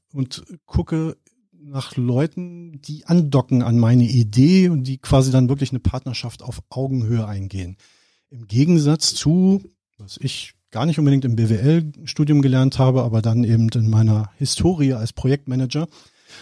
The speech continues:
ähm, dass eben Ausschreibungen gemacht werden, weil wir tun so, als wüssten wir schon ganz genau, was bei rauskommen soll, ähm, und was dann eben gemacht werden soll. Und dann machen wir Ausschreibungen, schreiben Gewerke aus, äh, Leistungsbeschreibungen.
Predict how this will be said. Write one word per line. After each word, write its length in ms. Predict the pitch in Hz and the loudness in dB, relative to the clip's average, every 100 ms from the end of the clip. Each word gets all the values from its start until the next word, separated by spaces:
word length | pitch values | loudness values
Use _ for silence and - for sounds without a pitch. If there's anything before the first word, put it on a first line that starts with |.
| - | -10
ähm, 500 | 143 135 139 143 139 | -2 2 4 4 2
dass 260 | 143 127 - | 0 -2 -2
eben 200 | 165 175 | -4 -4
Ausschreibungen 540 | 208 208 - 135 123 | 0 0 2 0 0
gemacht 320 | 113 107 - | -2 -4 -8
werden, 260 | 107 104 101 | -8 -6 -8
weil 280 | 107 131 - _ | -8 -10 -12 _
wir 240 | - 139 143 | -4 -2 -2
tun 360 | - 226 220 | 0 2 4
so, 220 | 143 135 143 | 4 2 2
als 180 | 127 | 0
wüssten 240 | 165 - 151 | -2 0 2
wir 100 | 147 | 4
schon 240 | 156 139 | 4 2
ganz 300 | 139 180 - | 0 -4 -2
genau, 520 | 165 143 139 120 101 - | 0 2 2 0 -4 -10
was 300 | 120 117 - | -8 -6 -6
bei 160 | - 113 | -4 -4
rauskommen 520 | 113 135 - 170 165 | -2 -4 -4 -2 -2
soll, 320 | 170 185 214 - | 0 0 -2 -2
ähm, 260 | 131 127 127 | 2 4 4
und 160 | 135 107 | 2 0
was 200 | 98 - | -4 -2
dann 160 | 117 | -2
eben 180 | 110 110 | 0 -2
gemacht 320 | 120 123 - | -2 -4 -2
werden 220 | 160 160 | 0 0
soll. 200 | 160 170 170 | 0 0 -2
Und 80 | 131 | -2
dann 240 | 101 101 | -4 -8
machen 240 | 98 - | -12 -18
wir 160 | 98 - | -12 0
Ausschreibungen, 640 | 160 - - 165 165 170 170 - - - - | 0 2 2 2 4 2 -2 -10 -18 -20 -14
schreiben 340 | - 104 104 104 | -10 -8 -6 -4
Gewerke 540 | 110 120 143 - 156 | 0 2 0 0 0
aus, 480 | 143 139 135 - - | 2 2 2 -2 -6
äh, 160 | 127 | -4
Leistungsbeschreibungen. 1400 | 113 120 - 147 120 - 127 - 131 139 135 135 135 135 | -4 -4 -4 0 0 -2 -4 -2 0 2 4 4 4 2